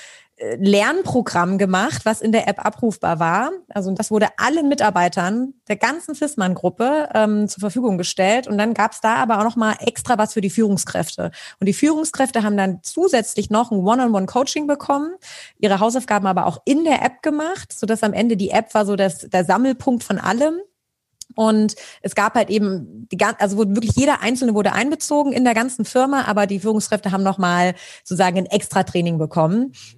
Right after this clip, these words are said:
Und, ähm, das fand ich super interessant. Das hatten wir auch überlegt, ob wir das für uns, für unsere Klinikkette machen. Ähm, wir haben das jetzt noch nicht umgesetzt, offen gesprochen.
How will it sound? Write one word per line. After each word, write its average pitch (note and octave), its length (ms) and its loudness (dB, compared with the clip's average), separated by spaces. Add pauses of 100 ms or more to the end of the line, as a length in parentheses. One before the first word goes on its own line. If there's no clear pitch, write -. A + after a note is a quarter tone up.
Und, F#3 460 2
ähm, F3+ 260 2
das F3+ 140 -6
fand A3+ 160 2
ich A3 80 -6
super B3+ 200 -2
interessant. A3 360 -2
Das G3+ 100 -8
hatten A#3 220 0
wir G#3+ 120 4
auch A3 120 0
überlegt, G#3 320 2
ob G3+ 100 2
wir A3 80 4
das G3+ 140 0
für - 100 -2
uns, B3 300 -2
für - 100 -4
unsere A#3 320 2
Klinikkette D4 580 -2
machen. C#4 320 0 (560)
Ähm, A3 360 2
wir G3 160 0 (440)
haben B3 200 0
das D4 140 0
jetzt B3+ 200 0
noch A#3+ 240 2
nicht C4 240 2
umgesetzt, D4 640 -2
offen C#4+ 300 -4
gesprochen. D4 580 -6